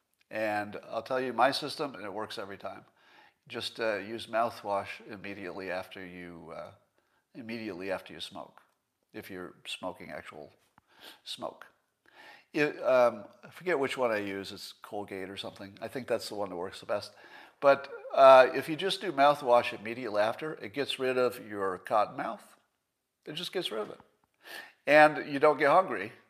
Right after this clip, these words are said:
'cause there's something about the mouth feeling that triggers your hunger.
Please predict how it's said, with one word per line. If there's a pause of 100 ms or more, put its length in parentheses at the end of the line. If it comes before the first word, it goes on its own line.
'cause
there's
something
about
the
mouth (920)
feeling (340)
that
triggers
your
hunger.